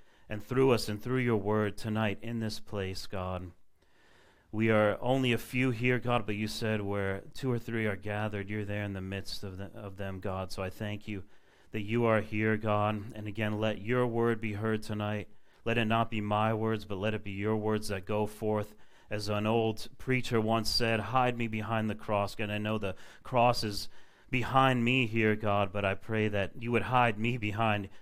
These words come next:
your cross so that n-, anybody listening, anybody watching online would not see me tonight or Pastor Joe or Liz or anyone else, God, but they would see you, Jesus.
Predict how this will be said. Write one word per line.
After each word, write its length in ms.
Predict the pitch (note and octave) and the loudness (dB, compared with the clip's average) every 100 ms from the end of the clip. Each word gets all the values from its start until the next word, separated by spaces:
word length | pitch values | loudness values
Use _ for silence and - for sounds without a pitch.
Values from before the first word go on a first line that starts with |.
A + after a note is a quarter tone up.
| - | -4
your 180 | B2 A#2+ | 0 0
cross 440 | - A#2+ G#2 G2 | 2 2 4 4
so 140 | G#2+ G#2 | 0 0
that 200 | G2+ G2+ - A2+ | -2 -4 -10 -6
n-, 140 | A2 | -6
anybody 400 | B2 C3+ B2+ A#2+ | 0 2 4 4
listening, 500 | A2+ A#2 A#2+ A#2 A2 | 4 4 2 0 0
anybody 320 | B2 B2+ A#2+ G#2+ | 0 0 0 0
watching 480 | G2+ A2+ A#2 A2 | 2 2 0 -2
online 580 | A2 G#2 G2+ G#2 G2+ F#2+ - - - - | -2 -2 -2 -2 -2 -4 -8 -18 -20 -10
would 120 | - A2 | -4 2
not 200 | A#2 A2+ | 2 2
see 220 | - A2+ | 0 0
me 220 | G#2+ A2 | 0 0
tonight 480 | A2 G#2 G2+ G2+ F#2+ | -2 -2 0 0 -2
or 120 | G2+ | -6
Pastor 480 | - A2 A2 - G2+ | -4 -2 -2 -2 -4
Joe 440 | F2+ G#2 G#2 G2+ - - - | -4 -2 0 -2 -6 -18 -6
or 120 | G#2+ | -2
Liz 340 | G#2 A#2 A2+ | 0 2 2
or 100 | A2 | 0
anyone 380 | G2+ A#2+ A#2 A2 | 0 0 0 2
else, 260 | A2 G#2+ - | 2 0 -2
God, 220 | G#2+ G2+ | -4 -4
but 120 | G2 | -4
they 100 | F#2+ | -6
would 160 | G#2 G#2 | -6 -6
see 220 | - G#2+ | -4 -6
you, 280 | G2+ G2 G2+ | -6 -4 -6
Jesus. 720 | G2 F#2 F2+ F2+ E2+ - - | -6 -10 -10 -10 -12 -10 -12